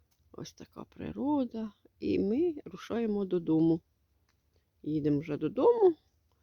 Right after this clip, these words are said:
Так що, кому сподобалось моє таке коротеньке, невеличке відео, ну,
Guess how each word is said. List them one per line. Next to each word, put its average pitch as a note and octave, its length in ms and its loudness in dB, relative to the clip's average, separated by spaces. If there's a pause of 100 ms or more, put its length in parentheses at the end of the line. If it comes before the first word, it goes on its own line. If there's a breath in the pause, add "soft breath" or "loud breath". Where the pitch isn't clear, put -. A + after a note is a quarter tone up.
(380)
Так - 240 -10
що, - 120 -10
кому A3+ 280 4
сподобалось F3 680 2
моє F3+ 180 4
таке E3 420 -4 (540)
коротеньке, D#3+ 720 2
невеличке E3+ 720 6
відео, B3+ 680 4 (600)
ну, G3+ 380 4